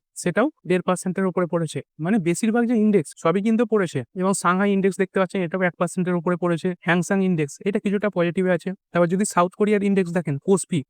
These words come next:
এটাও শূন্য দশমিক শূন্য ছয় পার্সেন্ট নিচে আছে। মানে গ্লোবালি যে মার্কেট, সেখানে একটা বড় ক্র্যাশ দেখা গেছে। তো নেক্সট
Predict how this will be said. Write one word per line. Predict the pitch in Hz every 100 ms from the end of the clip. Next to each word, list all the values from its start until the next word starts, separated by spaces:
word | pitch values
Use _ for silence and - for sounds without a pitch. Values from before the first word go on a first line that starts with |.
| 160
এটাও | 160 247
শূন্য | 190 190
দশমিক | 180 214 196
শূন্য | 190 185
ছয় | - 180
পার্সেন্ট | 180 - 214
নিচে | 170 180
আছে। | 151 135 - 165
মানে | 214 151
গ্লোবালি | 175 196 226 240
যে | 254
মার্কেট, | 214 202 160 -
সেখানে | 180 202 208
একটা | 269 196
বড় | 185 214
ক্র্যাশ | 196 175
দেখা | 175 180
গেছে। | 175 - 127 _
তো | 240 208
নেক্সট | 208 269